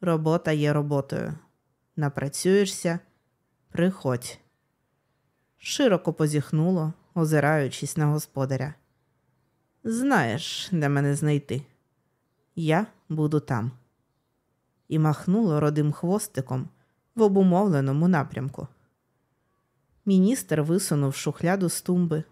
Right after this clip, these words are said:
овального кленового бюро. Дістав акуратно складений стос аркушів. Сів за стіл, розклав перед собою папери. Притиснув палець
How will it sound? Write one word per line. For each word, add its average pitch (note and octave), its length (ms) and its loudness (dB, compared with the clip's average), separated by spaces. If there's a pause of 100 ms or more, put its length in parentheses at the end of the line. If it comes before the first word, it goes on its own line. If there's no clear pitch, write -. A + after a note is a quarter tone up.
овального D3+ 800 0
кленового D3+ 600 0
бюро. D3 360 -2 (920)
Дістав F3+ 560 0
акуратно D#3 600 0
складений D3 680 0
стос - 440 -6
аркушів. C3+ 580 -4 (880)
Сів A#3+ 320 0
за D3+ 180 2
стіл, D3 420 -2 (720)
розклав F3+ 580 0
перед D3 240 0
собою D3+ 420 0
папери. D3 500 -2 (960)
Притиснув F3+ 640 0
палець - 640 -4